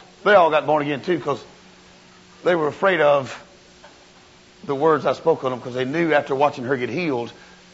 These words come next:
that they was next. So they all come in, all their families, and it's a pretty good-sized church now.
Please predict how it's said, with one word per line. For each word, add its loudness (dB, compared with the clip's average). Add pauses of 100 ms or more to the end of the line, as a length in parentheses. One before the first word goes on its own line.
(120)
that -6
they 0
was -6
next. -12 (1400)
So 0
they 4
all 6
come 2
in, 2
all 6
their 2
families, 0
and -8
it's -8
a -14
pretty 0
good-sized 4
church 2
now. -2